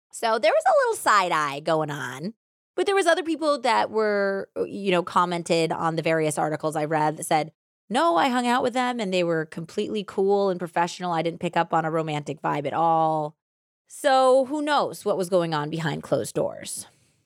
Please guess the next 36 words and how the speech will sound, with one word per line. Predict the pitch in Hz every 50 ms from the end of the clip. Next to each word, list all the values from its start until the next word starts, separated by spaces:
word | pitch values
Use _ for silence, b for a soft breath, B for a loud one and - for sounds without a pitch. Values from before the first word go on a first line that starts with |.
| _ _ -
It | 226 233 214 190
did | 190 247 254 254 214 208
seem | - - - 240 226 220 214 208 208 202 208 - -
that | - 175 175 190 175 175 170 170 170 165 - - - - - - - - - _ _ _ _ _ _ _ _ _
maybe | 185 185 208 208 208 214 208 214 208 202 170
Caitlyn | - - 190 180 156 180 180 175 180
had | 180 180 156 151 151 151 147 147 - -
an | - 170 165 - -
inkling | 214 240 254 240 - 262 240 233 226 226
that | 226 220 226
something | - 240 214 208 - 220 220
was | 220 208
going | - 226 214 214 214 214 214
on. | 208 208 208 208 208 208 -
And | - 190 185 185 180 175 170 170 170 170 - - _ _ _ _
later, | - 202 196 202 220 220 233 247 254 220 185 165 156 156 160 175 196 - _ _
according | - - 175 - 214 202 196 185 180 -
to | - - 185 175 165
the | 160 165
Dateline | 160 175 180 - 160 156 151 147
episode | 147 165 147 - 160
I | 156 151
watched, | 156 156 156 160 -
friends | - - 214 220 226 214
of | 226 190
Mariah | 185 180 175 175 175 170
claimed | 170 - - 175 170 165 165 165
that | 170 156
the | 170
relationship | 156 170 160 160 160 160 - 180 165 147 - - 170 160 156 147 - _ _ _ _ _ _ _ _ _ -
had | - 202 233 247 214
never | 247 285 311 320 302 247
really | 202 202 202 202 196 185
been | 175 175 156 156 - -
totally | - - - 175 160 151 131 131 -
off. | - - - - - - - - -